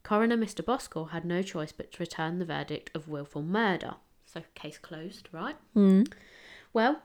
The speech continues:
Speaker 1: on the twenty-ninth of October, the trial into the murder began, with large number of people gathered outside hoping to make it into the courtroom.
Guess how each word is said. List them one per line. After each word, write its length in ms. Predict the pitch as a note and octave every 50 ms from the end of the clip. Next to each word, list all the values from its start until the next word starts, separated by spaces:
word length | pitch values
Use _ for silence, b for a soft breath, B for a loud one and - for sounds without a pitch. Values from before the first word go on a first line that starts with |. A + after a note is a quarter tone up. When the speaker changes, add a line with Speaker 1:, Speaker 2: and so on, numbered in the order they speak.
| -
Speaker 1:
on 120 | - G#3+ G3
the 80 | G3+
twenty-ninth 580 | - - C#4 D4 D4+ - D#4 C4 A3+ F#3 - -
of 100 | F#3 F3
October, 600 | F3+ - - - - E3 D#3+ D#3+ - E3 F#3 F#3+
the 80 | - F#3+
trial 400 | F#3+ - - G#3+ G#3+ A3 A3+ G#3+
into 260 | F#3 F3 F3 - -
the 120 | F3 D#3 D#3+
murder 320 | D#3 D3 D3 C#3+ - -
began, 380 | - C#3 - C3 C3 - - - b b b b b b b b
with 80 | - G3
large 320 | G3 F#3+ G3 G#3+ G#3+ -
number 220 | C4+ C4 C4 C#4 C4+
of 100 | C4+ -
people 300 | A3+ G#3+ G3+ G3+ F3 F3
gathered 320 | - F3 E3+ E3 F3 E3+
outside 480 | F3 F3 - - - D#3+ D3+ D3+ D#3 -
hoping 320 | - D#3+ D#3 D#3 D#3+ D#3
to 120 | D3+ - D#3
make 200 | D3+ D3+ - D#3+
it 100 | - -
into 220 | D3 C#3+ - -
the 80 | D3+ -
courtroom. 680 | - - A#3+ B3 - - - D3+ D3 C#3+ C#3 C#3+ D3